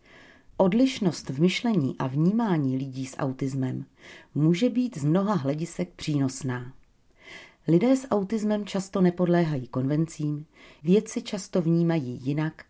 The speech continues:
a přemýšlejí o nich po svém. Díky odlišnému vnímání světa mohou přinášet nové přístupy k různým tématům a napomáhat nalézání inovativních řešení problémů. Typickým příkladem může být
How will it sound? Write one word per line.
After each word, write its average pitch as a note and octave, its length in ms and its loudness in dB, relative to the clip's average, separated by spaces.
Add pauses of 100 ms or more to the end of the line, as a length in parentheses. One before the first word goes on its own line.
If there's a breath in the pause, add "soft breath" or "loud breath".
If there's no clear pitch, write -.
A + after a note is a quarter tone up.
(100)
a - 60 -10
přemýšlejí F3 760 2
o D3 100 -4
nich C3+ 180 -4
po - 120 -10
svém. A#2 460 -6 (720 loud breath)
Díky F3+ 320 -4
odlišnému F#3+ 680 0
vnímání D#3+ 540 2
světa - 460 -6 (320 loud breath)
mohou C#3 260 2
přinášet E3+ 680 -2
nové C#3+ 260 -2
přístupy F3 580 -4
k F3 100 -2
různým C3+ 400 -4
tématům D#3+ 720 0 (420 loud breath)
a F3 60 -2
napomáhat A3 720 0
nalézání F#3+ 800 2
inovativních E3+ 760 -2
řešení D#3+ 500 0
problémů. B2+ 640 -4 (920 loud breath)
Typickým B3+ 560 2
příkladem G#3+ 680 4
může D#3+ 260 2
být C3+ 240 -4